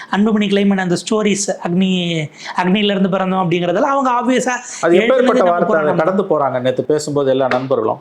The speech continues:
Speaker 2: "நான் அக்னியில இருந்து பிறந்தவன்னு" சொல்றவரு ஒரு டாக்டர். இது எப்பேற்பட்ட ஒரு சாதி வெறி! எவனாவது அக்னியில இருந்து பிறக்க முடியுமா?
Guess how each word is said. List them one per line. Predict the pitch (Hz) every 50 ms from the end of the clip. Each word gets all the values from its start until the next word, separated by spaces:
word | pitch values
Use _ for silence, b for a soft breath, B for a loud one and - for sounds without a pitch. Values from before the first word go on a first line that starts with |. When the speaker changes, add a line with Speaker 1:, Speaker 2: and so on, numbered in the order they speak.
| - 123
Speaker 2:
"நான் | 120 123 127 135
அக்னியில | 127 156 175
இருந்து | 180 165 165 160 165
பிறந்தவன்னு" | 156 151 147 143 139 143 147 151 143
சொல்றவரு | - 139 139 147 139 139
ஒரு | 151 147 123 107
டாக்டர். | 110 117 123 123 - 117 104 101 - - _ -
இது | 104 107 117
எப்பேற்பட்ட | - - 180 180 175 180 165 - 151
ஒரு | 139 127
சாதி | - - 127 127 139 131 131
வெறி! | 110 120 123 123 123 113 - - - - - _ _ _ _ _ - -
எவனாவது | 123 127 135 147 160 170 165 147 139
அக்னியில | 139 165 165
இருந்து | 156 151 147 143
பிறக்க | 147 139 139 139 143
முடியுமா? | 139 123 107 98 - 107 104